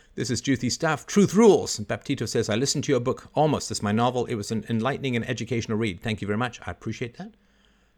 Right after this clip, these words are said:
I appreciate that. Thank you very much. "It's easier to be a victim than to take a long, hard look at yourself and realize you are the problem. Me plus."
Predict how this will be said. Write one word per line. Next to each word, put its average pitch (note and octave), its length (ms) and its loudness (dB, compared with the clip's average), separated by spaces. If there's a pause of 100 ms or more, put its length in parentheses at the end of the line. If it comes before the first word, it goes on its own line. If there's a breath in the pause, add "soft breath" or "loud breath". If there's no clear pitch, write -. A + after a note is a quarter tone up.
(120 soft breath)
I F2 60 -8
appreciate - 400 -10
that. E2 160 -14
Thank G2 200 -4
you F#2 60 -8
very F2 140 -2
much. E2+ 280 -10 (640 loud breath)
"It's C3 160 -2
easier F3+ 260 4
to D3+ 80 -2
be D#3 100 4
a C#3+ 40 4
victim C#3 380 0
than A2+ 160 -2
to A2 60 -8
take A#2 180 -2
a A#2 40 2
long, C#3+ 180 0
hard C3+ 220 -4
look D3 100 -2
at C3 80 -6
yourself C#3+ 320 0
and A#2+ 80 0
realize B2+ 340 2
you B2+ 180 2
are A2+ 180 2
the A#2+ 80 -4
problem. G#3 360 -2 (140)
Me B2 200 0
plus." - 360 -6